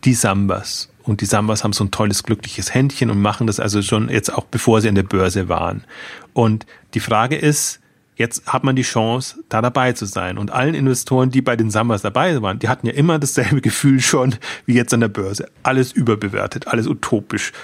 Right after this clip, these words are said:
Da machen sie teilweise Dinge, wo du denkst, oh Gott, das kann, kann gar nicht gut gehen und so. Im Prinzip ist es, ist es kein, kein anderer Modus, den du hast. Und die, die dann eben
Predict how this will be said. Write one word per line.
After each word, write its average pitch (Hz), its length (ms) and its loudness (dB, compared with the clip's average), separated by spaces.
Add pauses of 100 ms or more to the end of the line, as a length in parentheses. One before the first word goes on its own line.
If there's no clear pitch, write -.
Da 110 80 0
machen 117 260 2
sie 113 180 0
teilweise 113 360 0
Dinge, 123 420 2
wo 117 80 4
du 113 100 4
denkst, 113 500 -4
oh 113 200 -2
Gott, 110 240 -2
das - 140 -10
kann, 123 320 -2
kann 131 340 0
gar 107 160 0
nicht 101 200 -8
gut 120 240 0
gehen 117 220 2
und 120 100 2
so. 123 80 4
Im - 340 -8
Prinzip 196 240 2
ist 160 100 2
es, 160 160 2
ist - 200 0
es 143 200 2
kein, 165 340 0 (200)
kein 156 200 0
anderer 131 320 0
Modus, 101 580 0 (100)
den 107 100 2
du 101 140 -2
hast. - 460 -10 (340)
Und 113 340 0 (540)
die, 147 100 4
die 143 300 2
dann 123 200 -2
eben 120 360 -2